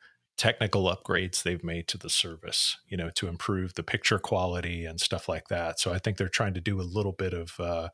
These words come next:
um, "Hey, you know, we're giving you more and we're not charging you for it" kind of marketing, uh, in the interim. And then maybe they're gonna follow that with, uh,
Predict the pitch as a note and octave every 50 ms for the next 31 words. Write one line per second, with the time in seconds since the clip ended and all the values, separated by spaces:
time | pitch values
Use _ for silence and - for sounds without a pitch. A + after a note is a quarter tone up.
0 | - - - - - - - - - - _ - - G2+ F#2+ F#2+ F2+ F2 E2+ E2
1 | E2 E2 D#2+ D#2 _ _ _ _ _ _ _ _ _ _ _ A2 A2 - - B2+
2 | A#2 A2+ A2 G#2 G2+ F#2+ F2+ - - - - A2 G2+ G2 F#2+ F#2+ F#2 G#2 G#2+ G2
3 | - B2+ B2+ B2 B2 A#2+ A#2 A2+ G#2 G#2 G#2 G#2+ A2 A#2 A2+ A2 G#2+ G2 F#2+ F#2
4 | F#2+ F#2+ G2 G#2 G#2+ G#2+ - - - - G2+ G#2 G2 G2 F#2 F2 F2 F2 - -
5 | - F#2 F2 E2+ F2 F2 - - _ - - - - - - - - G#2+ G2 F2+
6 | E2+ - - G2 F#2+ F2+ - - F#2+ F#2+ F2+ F2 F2+ - - _ _ - - G2
7 | F2+ F2 F2 F2 E2+ - - - - - A2+ G#2 G#2+ G2+ F#2 G2+ A2 A#2+ B2+ C3+
8 | D#3 E3 D#3+ - - - - _ _ _ - A#2 G#2 A2+ G#2+ G#2 G#2+ A2 G#2 A2
9 | G2+ G2+ G2 G2+ F#2+ F2+ - - - A2 G2+ G2+ G2 F#2 F2 F#2 F2+ F2 D#2+ -
10 | - - G2 F2+ F2 - - - - - _ _ _ _ _ _ _ _ - A2+
11 | G#2 G2 F#2+ G2